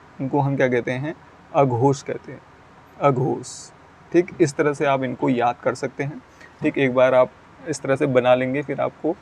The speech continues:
बस नंबर आपको याद कर लेना, तीन सौ पैंतालीस और बारह। तीन सौ पैंतालीस को हम सघोष कहेंगे, बारह नंबर को हम क्या कहेंगे, अघोष कहेंगे। वैसे ही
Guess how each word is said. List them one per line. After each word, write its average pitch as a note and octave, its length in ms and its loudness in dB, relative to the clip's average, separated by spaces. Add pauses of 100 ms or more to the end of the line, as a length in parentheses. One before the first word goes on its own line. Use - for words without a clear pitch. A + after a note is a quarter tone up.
(500)
बस D3+ 200 2
नंबर D3 280 4
आपको D3 240 2
याद C3 180 6
कर C3 120 -6
लेना, A2+ 240 -6
तीन C#3 220 -2
सौ C#3+ 120 -2
पैंतालीस C3+ 640 0 (140)
और C#3 260 2 (320)
बारह। A#2+ 440 0
तीन C#3 140 0
सौ C#3+ 120 -2
पैंतालीस C3+ 360 0
को - 80 -6
हम C3+ 100 -2
सघोष B2+ 360 -2
कहेंगे, C#3+ 360 -2 (280)
बारह B2+ 240 4
नंबर B2+ 300 -2
को B2+ 100 -4
हम B2+ 140 -6
क्या C3 140 -4
कहेंगे, B2+ 240 -4
अघोष A#2+ 380 -4
कहेंगे। A2+ 340 -10 (640)
वैसे C#3 360 4
ही D#3 200 4